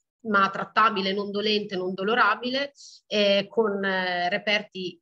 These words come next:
di ascite, di epatosplenomegalia, la persistenza di questa porpora e di queste linfadenomegalie palpabili diffuse. E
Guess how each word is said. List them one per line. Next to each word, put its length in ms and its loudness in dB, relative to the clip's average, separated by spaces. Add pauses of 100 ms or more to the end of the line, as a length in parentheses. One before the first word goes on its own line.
(100)
di 140 -4
ascite, 560 -2
di 140 -2
epatosplenomegalia, 1200 -2 (220)
la 140 -2
persistenza 680 0
di 100 -6
questa 400 -4
porpora 680 0
e 100 -4
di 120 -4
queste 280 -2
linfadenomegalie 920 -4
palpabili 760 -6
diffuse. 680 -12 (680)
E 640 4